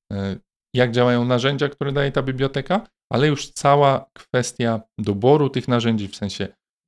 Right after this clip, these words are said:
których użyć, w jakich miejscach, jak ustrukturyzować sobie projekt, e, cała ta, e, działka spoczywa na nas, więc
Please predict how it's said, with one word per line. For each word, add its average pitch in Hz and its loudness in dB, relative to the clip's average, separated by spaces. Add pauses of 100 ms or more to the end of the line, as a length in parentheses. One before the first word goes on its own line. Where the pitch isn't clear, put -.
których 151 0
użyć, 113 0
w 90 -8
jakich 131 -4
miejscach, 117 -4
jak 107 -2
ustrukturyzować 110 -2
sobie 120 -4
projekt, 117 -2 (440)
e, 107 0
cała 143 2
ta, 127 0 (160)
e, 104 -4 (920)
działka 127 2
spoczywa 123 -2
na 135 4
nas, 98 -2
więc 104 -4